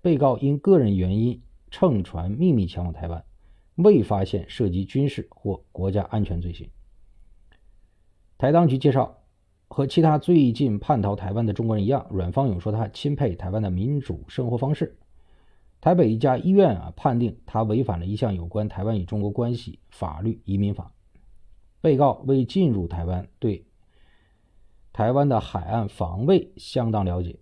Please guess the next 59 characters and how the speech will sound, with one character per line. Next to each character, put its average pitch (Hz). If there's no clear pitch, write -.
未 160
经 117
许 110
可 92
驾 107
驶 85
船 95
只 117
进 110
入 85
台 87
湾， 98
严 92
重 117
破 117
坏 98
了 85
台 -
湾 92
的 87
国 -
家 80
安 87
全。 -
法 113
院 147
说， -
他 131
已， -
已 151
考 85
虑 104
到 135
这 123
名 110
前 101
中 120
国 117
军 123
人 92
已 90
向 113
警 87
方 113
自 165
首 -
并 92
认 127
罪 120
这 90
一 90
事 107
实， 90
这 123
使 -
他 104
能 95
够 113
从 113